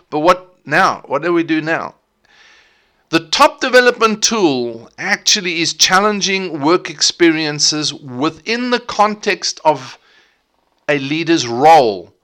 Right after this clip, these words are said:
that enables them to develop and grow within their role and their responsibilities. So that's the,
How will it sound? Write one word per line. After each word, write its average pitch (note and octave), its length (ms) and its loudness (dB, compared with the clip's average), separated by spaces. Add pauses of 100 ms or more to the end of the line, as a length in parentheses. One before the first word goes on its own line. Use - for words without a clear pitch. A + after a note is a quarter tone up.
(360)
that B2+ 160 -4
enables D#3+ 720 -2
them D3+ 260 -2
to D3 120 -12
develop C3+ 680 -2
and A#2+ 240 -10
grow C#3 360 2
within G3+ 560 -4
their C#3 180 0
role G2+ 540 -6
and C3 240 -4
their B2 120 -2
responsibilities. A2 1300 -10 (960)
So - 120 -10
that's A3+ 360 2
the, F#3 160 2